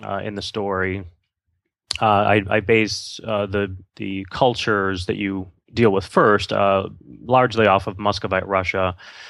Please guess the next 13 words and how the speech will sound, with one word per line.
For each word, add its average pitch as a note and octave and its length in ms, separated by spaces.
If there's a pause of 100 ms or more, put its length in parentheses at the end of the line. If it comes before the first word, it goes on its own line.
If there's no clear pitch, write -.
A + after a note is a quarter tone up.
(160)
uh, F#2 460
and G#2 160
some B2+ 180
Persian, G2+ 640 (160)
uh, F#2+ 320
ancient G#2 300
Persia G2 380
and F#2+ 180
Ottoman F#2+ 460 (320)
Empire G2 480
influence F#2+ 420
as F#2+ 140
well. F2+ 440